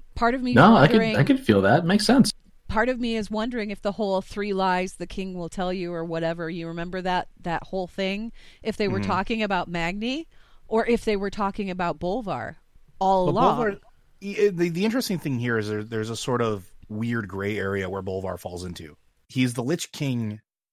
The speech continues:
Speaker 3: yes, but he wasn't a king in life. So I'm curious,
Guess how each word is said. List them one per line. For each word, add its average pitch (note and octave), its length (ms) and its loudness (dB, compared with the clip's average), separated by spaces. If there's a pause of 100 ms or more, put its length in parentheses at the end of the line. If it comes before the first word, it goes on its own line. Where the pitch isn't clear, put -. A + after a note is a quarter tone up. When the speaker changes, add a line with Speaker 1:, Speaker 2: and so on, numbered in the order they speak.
Speaker 3:
yes, A#2 640 -4 (380)
but A#2 160 -4
he B2 100 -2
wasn't A#2 360 -2
a G#2 40 -10
king A2+ 300 -8
in F#2 240 -8
life. F2 120 -16 (360)
So - 140 -4
I'm G#2+ 100 -2
curious, B2 720 -2